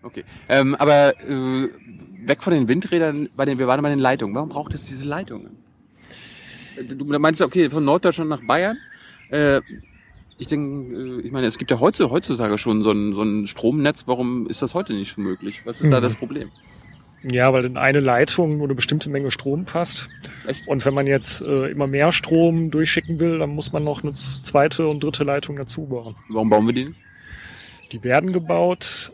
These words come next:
Speaker 2: ähm,
Speaker 1: Aber du hast gesagt, das dauert acht Jahre.
Speaker 2: Ja.
Speaker 1: Wie, wie kann, wie kann das sein, dass es acht Jahre lang dauert? Warum dauert das nicht acht Tage oder wenigstens acht Wochen? Ich meine, klar, muss ein bisschen geprüft werden und ob das gebaut werden kann und so weiter.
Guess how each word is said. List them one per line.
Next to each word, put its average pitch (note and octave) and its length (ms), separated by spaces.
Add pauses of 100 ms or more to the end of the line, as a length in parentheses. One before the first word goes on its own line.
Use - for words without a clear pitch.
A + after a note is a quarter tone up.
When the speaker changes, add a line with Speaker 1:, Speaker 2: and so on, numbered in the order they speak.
Speaker 2:
ähm, D3 560
Speaker 1:
Aber D3 120
du A#2 40
hast A2+ 120
gesagt, A2 320
das G#2+ 100
dauert A2 260 (680)
acht - 260
Jahre. B2+ 320 (880)
Speaker 2:
Ja. B2+ 400 (180)
Speaker 1:
Wie, C#3+ 220
wie E3+ 120
kann, F3 300
wie F#3+ 80
kann F#3 280
das A#2 280
sein, E3 600
dass A#2+ 160
es A#2 120 (100)
acht - 300
Jahre F3 260
lang B2 180
dauert? D#2 340
Warum D#3 160
dauert D#3+ 160
das D3+ 100
nicht D#3 120
acht - 120
Tage G3 360
oder A#2+ 260
wenigstens C3 760
acht B2+ 260
Wochen? B2 340
Ich G#2+ 80
meine, A2 240
klar, C3+ 220
muss A#2 160
ein A#2+ 60
bisschen A#2 160
geprüft F#3+ 460
werden A#2 300
und G#2 200
ob F2 100
das - 160
gebaut A#2 280
werden G#2 220
kann G#2 240
und G2+ 140
so - 60
weiter. G2 180